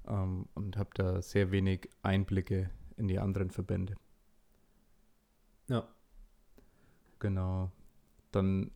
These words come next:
Speaker 1: November.
Speaker 2: Ja, du bist dran.
Speaker 1: Ich bin dran.
Speaker 2: <laughs> Ich hab Oktober gemacht.
Speaker 1: Das sind wir, da musst du noch genau,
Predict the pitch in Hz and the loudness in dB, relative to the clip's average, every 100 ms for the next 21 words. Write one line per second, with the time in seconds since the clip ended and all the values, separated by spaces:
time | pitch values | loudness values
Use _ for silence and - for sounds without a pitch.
0 | - 110 95 92 98 131 135 - _ _ | -6 -2 2 2 4 0 -2 -14 _ _
1 | - - - - - - - - - - | -20 -20 -20 -20 -20 -20 -20 -20 -20 -20
2 | - - - - - 110 104 120 113 - | -20 -20 -20 -20 -6 -4 -2 -2 -2 -2
3 | 104 107 - - - - 98 92 95 95 | -4 -4 -14 -18 -6 0 2 2 0 -2
4 | - - 101 175 - 156 - - 135 - | -6 -6 6 8 8 4 4 -2 -2 -2
5 | - - - - - - - 214 104 120 | -10 -20 -20 -20 -20 -12 -6 -6 0 2
6 | 113 107 120 117 113 104 101 - - _ | 2 2 4 4 4 2 -2 -6 -16 _
7 | - 107 - 110 110 113 - 101 98 98 | -6 -6 0 2 4 4 2 2 2 2
8 | 104 - 113 110 - 104 101 101 107 | 0 0 0 0 0 2 4 4 2